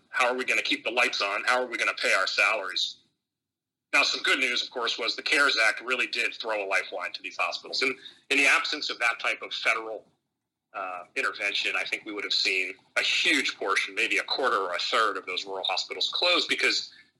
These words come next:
they have really been under the gun. They have, uh, just seen,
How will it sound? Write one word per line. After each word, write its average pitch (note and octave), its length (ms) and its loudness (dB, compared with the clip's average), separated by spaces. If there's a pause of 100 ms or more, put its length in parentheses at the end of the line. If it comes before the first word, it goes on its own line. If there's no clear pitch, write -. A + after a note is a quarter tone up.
(280)
they C3+ 140 4
have G#2 200 0
really C3+ 240 0 (100)
been A#2 220 0
under A2+ 260 -4
the G#2 120 -10
gun. G#2+ 360 0 (400)
They A#2 220 4
have, G#2+ 260 2 (120)
uh, F#2 160 0 (100)
just - 300 -2
seen, G#2 340 0